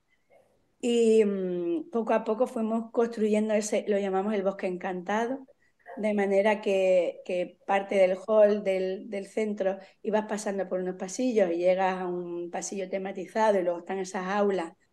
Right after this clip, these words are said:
que fuimos creando. En principio creamos una para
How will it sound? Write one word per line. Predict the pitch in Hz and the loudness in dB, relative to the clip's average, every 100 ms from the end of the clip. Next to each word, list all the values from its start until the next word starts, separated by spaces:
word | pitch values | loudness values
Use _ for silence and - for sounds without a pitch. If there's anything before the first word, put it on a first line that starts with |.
| _ _ _ | _ _ _
que | - 208 | -8 -4
fuimos | 214 202 208 | -2 -2 -2
creando. | - 208 208 233 247 277 302 - _ _ _ _ - - _ - | -2 0 2 2 0 0 -2 -10 _ _ _ _ -16 -16 _ -8
En | 220 | -4
principio | 208 208 202 233 233 240 233 | 0 0 0 -6 2 2 2
creamos | 226 220 220 214 | 2 2 2 0
una | 220 220 190 190 | 0 2 2 2
para | 180 175 175 175 170 | 0 2 0 -2 -4